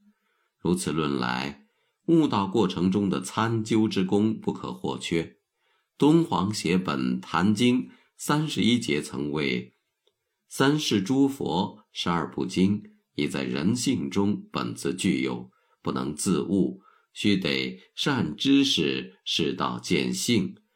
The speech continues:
若自悟者，不假外善知识。”光作禅师这首叙事之记，表明了他对道法授受的高度重视。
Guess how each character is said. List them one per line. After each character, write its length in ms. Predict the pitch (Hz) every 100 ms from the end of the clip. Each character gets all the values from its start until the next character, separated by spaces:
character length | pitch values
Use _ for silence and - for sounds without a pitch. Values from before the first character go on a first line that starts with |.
| _ -
若 220 | 95 90
自 260 | 92 139 139
悟 320 | 139 185 120
者， 480 | - 71 65 62 - _ _ _ _ _ -
不 240 | 202 143
假 540 | - 73 64 65 67 -
外 220 | 82 64
善 380 | - 90 64 62
知 260 | 90 87
识。” 440 | 87 - 69 - _ _ _ _ _ _ _ _ _
光 260 | 143 165 185
作 160 | 143
禅 240 | 104 95 101
师 160 | 123
这 160 | 107 95
首 240 | 92 71
叙 220 | 76 107
事 180 | 92 90
之 200 | - 104
记， 480 | 95 107 71 64 - _ _
表 240 | 90 71
明 260 | 64 73 101
了 120 | 107
他 220 | 67 -
对 420 | 90 90 71 64 - _
道 300 | 143 120 87
法 240 | - 64 64
授 220 | 101 82
受 220 | - 80
的 120 | 67
高 260 | 62 92 110
度 180 | 107 90
重 320 | 135 127 -
视。 400 | - 69 62